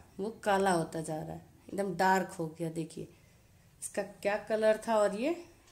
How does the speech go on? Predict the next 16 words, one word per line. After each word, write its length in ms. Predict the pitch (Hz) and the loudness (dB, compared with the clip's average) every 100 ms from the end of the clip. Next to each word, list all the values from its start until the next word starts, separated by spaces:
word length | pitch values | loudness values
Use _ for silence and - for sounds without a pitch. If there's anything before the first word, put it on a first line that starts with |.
| - _ _ - | -20 _ _ -6
क्या 160 | 175 | -4
हो 160 | 160 147 | -4 -6
गया, 240 | 147 156 147 - - - | -10 -12 -14 -20 -20 -10
ये 180 | 175 185 | -6 -6
इसका 240 | 180 - | -6 -8
कलर 360 | 165 156 147 147 - | -10 -8 -8 -10 -12
था, 100 | 147 - - - - - - - - - 170 | -14 -14 -20 -20 -20 -20 -20 -20 -20 -10 -8
ओके, 240 | 170 277 277 - - - | -2 -2 -2 -12 -16 -6
और 160 | 165 | -4
ये 320 | 165 190 233 - - | -2 -2 -2 -2 0
अब 180 | 185 190 | 0 2
इसका 380 | 196 - - 254 269 - - | 2 4 6 4 2 -10 -4
कलर 320 | - 180 185 170 | 2 4 4 2
हो 140 | 165 | 0
गया 200 | 156 156 | 0 -2
है। 200 | 151 151 | -2 -6